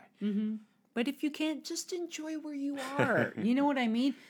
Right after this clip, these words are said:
Speaker 1: That's
Speaker 2: Yeah.
Speaker 1: the thing. We miss out on life because we're too busy going, "I wanna do this and I wanna do that and I wanna," just enjoy where you are and
Speaker 2: Yeah.
Speaker 1: enjoy what you're doing.
Speaker 2: Yes.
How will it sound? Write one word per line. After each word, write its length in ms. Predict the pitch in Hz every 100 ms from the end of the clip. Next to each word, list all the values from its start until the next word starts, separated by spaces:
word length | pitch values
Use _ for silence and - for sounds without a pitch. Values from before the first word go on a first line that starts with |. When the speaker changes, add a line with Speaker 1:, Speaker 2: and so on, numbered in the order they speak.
| -
Speaker 1:
That's 180 | 247 262
Speaker 2:
Yeah. 80 | 285
Speaker 1:
the 60 | 254
thing. 200 | 277 247
We 160 | 214
miss 320 | 196 220 240
out 240 | 233 233 277
on 200 | 196 147
life 280 | 131 131 -
because 320 | 185 180 180
we're 80 | 175
too 240 | - 220
busy 320 | 196 202 202
going, 320 | 180 185 156 - - - -
"I 140 | 233
wanna 260 | 277 285 269
do 160 | 269
this 260 | 247 262 226
and 80 | 202
I 100 | 254
wanna 260 | 269 262
do 160 | 240 254
that 180 | 254 -
and 80 |
I 80 | 240
wanna," 220 | 247 247
just 320 | 240 330 339 359
enjoy 400 | 339 - 220 262
where 120 | 254 240
you 100 | 202
are 280 | 160 196 190
and 120 | 147
Speaker 2:
Yeah. 80 | 147
Speaker 1:
enjoy 320 | 151 151 185
what 120 | 196 -
you're 120 | 185 151 143
doing. 280 | 180 - -
Speaker 2:
Yes. 160 | -